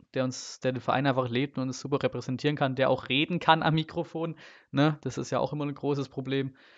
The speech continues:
ähm, im Umgang mit den Medien und so weiter. Ähm, aber viel bringen tut er vorne halt nicht mehr. Bin mal gespannt. K-, kenn mich da jetzt mit Sennhausen-Spielern nicht wirklich aus, ob man da jetzt auf,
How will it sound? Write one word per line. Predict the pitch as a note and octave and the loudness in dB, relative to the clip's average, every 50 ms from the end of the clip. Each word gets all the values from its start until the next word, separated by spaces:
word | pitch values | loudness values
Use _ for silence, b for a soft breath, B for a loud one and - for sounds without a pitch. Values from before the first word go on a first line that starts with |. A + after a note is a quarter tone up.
| B B B B B B B B _ | B B B B B B B B _
ähm, | - A#2+ A#2+ B2 A#2+ B2 B2 B2 A#2 A#2 - _ _ _ _ _ _ _ _ _ _ _ _ _ - D#3+ | 2 4 4 4 4 4 2 0 -2 -4 -10 _ _ _ _ _ _ _ _ _ _ _ _ _ -8 -4
im | D#3 C#3+ | -4 -2
Umgang | C3+ C#3+ C#3 C3 | 0 2 2 2
mit | C3+ B2+ | 2 0
den | C3 C3 | -2 -2
Medien | C3 C3 C3+ C#3 C#3 C3 C3 | -2 0 0 0 0 -2 -2
und | C3 | -4
so | B2 - C3+ A#2+ | -4 -4 -4 -2
weiter. | B2 A#2+ A#2+ A#2+ - B2+ B2 A#2 A2+ - _ _ _ - | 0 0 0 0 0 0 -2 -2 -4 -10 _ _ _ -2
Ähm, | B2 A#2+ A#2+ A#2+ A#2 A#2+ A#2 A#2 A#2 A2+ A2 A#2 _ _ _ _ _ _ _ _ | 0 2 4 4 4 2 0 -4 -4 -6 -8 -10 _ _ _ _ _ _ _ _
aber | - A#2+ A#2 A#2+ A#2+ A#2+ A#2 A#2 A2 A2+ A#2+ - - _ _ - | 2 4 4 6 6 6 4 4 2 0 -4 -12 -20 _ _ -20
viel | - - - C#3 C#3 | -14 -4 -2 -2 0
bringen | - - C#3 C#3 C3+ | 0 0 0 -2 -2
tut | - C3 - | -2 -4 -4
er | B2 | -4
vorne | - - B2 A#2+ | -2 -2 -4 -2
halt | A#2 A2 A2 | -2 -2 -2
nicht | C3+ D#3+ - - | -2 -6 -4 -4
mehr. | D#3 D3 D3 | -2 -2 -2
Bin | C3 A#2+ A#2+ | -2 -2 -4
mal | A#2 | -4
gespannt. | A2+ A#2+ - - B2+ B2+ B2+ B2 B B B B B B B B B B _ - | -6 -8 -6 -6 -4 -4 -4 -8 B B B B B B B B B B _ -20
K-, | - - - _ | -20 -20 -16 _
kenn | - - B2 B2+ B2+ | -10 -6 -4 -2 -2
mich | B2+ A#2 - | -2 -2 0
da | A#2+ A#2 A#2 | 0 0 0
jetzt | A2+ A2 - - - | 0 -2 -6 -8 -8
mit | A#2+ A2 | -8 -10
Sennhausen-Spielern | - - A2 A2+ A2+ A2+ A#2+ A#2+ B2 A#2+ - - A#2+ A#2 A#2 | -8 -10 -10 -8 -6 -6 -6 -6 -8 -12 -12 -10 -10 -8 -8
nicht | A#2+ A#2 - - | -8 -8 -6 -6
wirklich | B2+ A#2+ A#2 - A#2 A2+ | -6 -6 -6 -6 -4 0
aus, | A#2+ A#2+ B2 A#2 - | 2 2 2 0 -2
ob | A#2+ A#2 - _ - | -6 -10 -10 _ -8
man | A#2 A2+ | -6 -4
da | A2+ A2 A2+ | -4 -2 -2
jetzt | A2+ A2 - - | -4 -4 -6 -6
auf, | - B2+ A#2 - - - - - - - | -4 -4 -4 -6 -8 -16 -20 -20 -20 -20